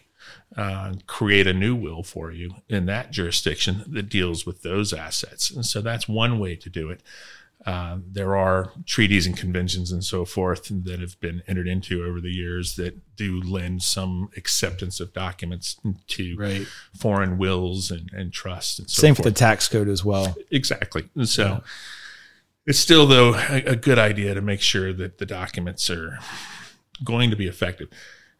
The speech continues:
Speaker 1: Um, like I was saying with Louisiana, they, they follow the civil law when we follow the common law. Uh, and it's that way around the world as well. There's a lot of countries out
Speaker 2: Mm-hmm.
Speaker 1: there that have, uh, things like forced heirship, uh, not like a blimp, but,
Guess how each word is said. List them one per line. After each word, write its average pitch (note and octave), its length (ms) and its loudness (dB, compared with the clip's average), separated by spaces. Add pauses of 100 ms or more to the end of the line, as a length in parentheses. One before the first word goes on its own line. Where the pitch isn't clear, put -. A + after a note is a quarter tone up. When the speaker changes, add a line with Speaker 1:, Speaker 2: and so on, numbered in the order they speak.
(140)
Speaker 1:
Um, F#2 360 -14
like B2+ 220 -8
I G2 40 0
was F2+ 120 -4
saying F#2 200 -2
with F2 100 -8
Louisiana, F2+ 640 -2 (100)
they, F#2+ 140 -8
they F#2 160 -6
follow E2 320 -12
the E2 80 -12
civil F#2 420 0
law D#2+ 360 -12
when F#2 160 -8
we F#2 100 -8
follow F2 300 -8
the F2 80 -10
common E3 420 0
law. D#2+ 240 -12 (300)
Uh, F#2 320 -8
and G#2+ 120 -2
it's G#2+ 100 -2
that A#2 220 2
way G2+ 260 -2 (220)
around G#2 300 -2
the F#2 60 -2
world G2 400 2
as F2 160 -4
well. A#2 300 0
There's F2 200 -14
a G2 40 -6
lot F#2+ 160 -6
of F#2 80 -10
countries F#2+ 400 0
out F#2 140 0
Speaker 2:
Mm-hmm. F#2 80 -2
Speaker 1:
there F2+ 300 -6
that F#2 160 -10
have, F2+ 420 -6 (200)
uh, F2+ 180 -12
things F#2 340 -10
like E2+ 200 -8
forced - 540 -2 (140)
heirship, F#2 600 0 (480)
uh, E2+ 360 -8 (180)
not F2 220 -8
like E2 180 -12
a E2 60 -8
blimp, F#2 360 -4 (160)
but, F2 300 -10